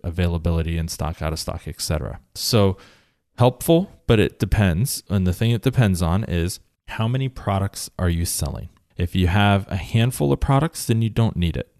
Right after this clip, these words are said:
People will scroll and look at your six or eight categories. If you have fifty categories,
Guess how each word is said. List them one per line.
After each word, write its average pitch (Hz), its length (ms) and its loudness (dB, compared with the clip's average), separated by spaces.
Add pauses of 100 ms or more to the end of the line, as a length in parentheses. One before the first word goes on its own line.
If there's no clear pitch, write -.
People - 320 -2
will 123 160 4
scroll 104 520 4
and 92 120 2
look 104 220 2
at - 120 -2
your 98 140 0
six - 400 -4
or 95 140 0
eight 90 260 -2
categories. 80 800 -6 (160)
If 95 160 -2
you 147 140 4
have 110 520 2 (680)
fifty 95 500 0
categories, 78 800 -4